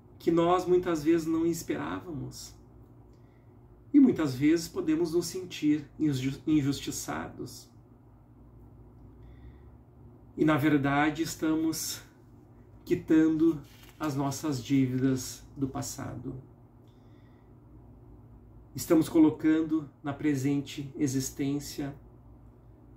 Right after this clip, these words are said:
a verdade do passado. Estamos colocando nos nossos dias de hoje a oportunidade grandiosa de exercitarmos,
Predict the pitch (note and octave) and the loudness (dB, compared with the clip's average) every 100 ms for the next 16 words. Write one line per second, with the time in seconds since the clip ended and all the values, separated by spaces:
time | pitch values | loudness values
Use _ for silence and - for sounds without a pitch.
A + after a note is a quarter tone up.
0 | - - - - - - - - - - | -20 -20 -20 -20 -20 -20 -20 -20 -20 -20
1 | - D3+ - D#3 D3 C3+ C3+ C3+ C3 C3 | -10 -4 0 2 2 2 0 0 -2 -4
2 | - - B2 - A#2+ A#2+ - - - - | -10 -12 -12 -10 -10 -14 -16 -20 -20 -20
3 | - - - - - - D3+ - D3+ C#3+ | -20 -20 -20 -20 -20 -14 -10 0 2 2
4 | - D3+ D3 D#3 D#3 D#3 D#3 C#3+ C#3 C#3 | 4 4 4 2 2 2 2 2 0 -2
5 | - B2 B2+ C3+ B2+ C#3+ C3 C3 C3+ C3+ | -4 -4 0 2 2 2 4 4 2 0
6 | D3 - - - - - - - - - | -4 -8 -20 -20 -20 -20 -20 -20 -20 -6
7 | D3 D3 F3+ G3 F#3 F3+ F3+ E3+ D#3 D3 | 4 10 10 8 2 0 0 0 0 -2
8 | D3 D3 D3 D3 C3+ C3 C3 B2+ B2+ C3 | -2 0 0 0 -2 -2 -2 -4 -6 -8
9 | C3 - - - - - C3 D#3 D#3 F#3 | -10 -16 -20 -20 -20 -14 4 6 8 6
10 | F#3+ - F#3+ - C3+ C3+ C#3 C#3 - - | 0 -2 -6 -6 -4 -2 -2 -6 -8 -14